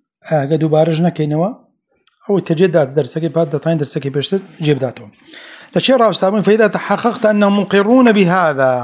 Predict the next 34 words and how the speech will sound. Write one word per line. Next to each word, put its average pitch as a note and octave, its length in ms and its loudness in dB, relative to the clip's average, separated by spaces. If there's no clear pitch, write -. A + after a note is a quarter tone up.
ونیا؟ D#3+ 260 2
لێ F3+ 160 2
ڕاوستابوون؟ F3+ 440 0
وَلَمْ A3+ 260 2
يُدْخِلُهُمْ G3 400 2
فِي G#3 80 2
التَّوْحِيدِ G#3 440 -2
الَّذِي G3 280 2
دَعَاهُمْ F#3 400 0
إِلَيْهِ G3+ 200 2
رَسُولُ F3 240 0
اللَّهِ F#3+ 100 2
صَلَّى E3 140 0
اللَّهُ D#3 140 0
عَلَيْهِ A3+ 40 2
وَسَلَّمَ، D#4 200 2
وَعَرَفْتَ G#3 340 0
أَنَّ G#3 120 4
التَّوْحِيدَ G3+ 420 0
الَّذِي G3+ 240 2
جَحَدُوهُ، G3 800 4
يعني D3 140 -4
أنكروه G3 640 0
وعادوه E3 560 4
وحاربوه، G3 600 0
هو A#3 60 4
توحيد A3 380 0
العبادة G#3 460 2
الذي F3+ 180 2
يسميه G3+ 460 4
المشركون G#3 600 2
في G#3 120 2
زمان G#3 300 2
الاعتقاد. F#3+ 760 0